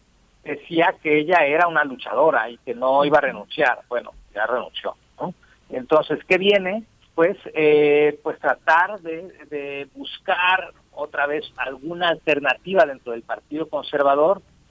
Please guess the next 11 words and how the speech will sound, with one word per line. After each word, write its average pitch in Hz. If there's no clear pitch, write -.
Insisto, 151
el 131
que 123
tiene 170
los 143
mejores 151
números 170
es 135
Boris 143
Johnson, 185
¿no? 220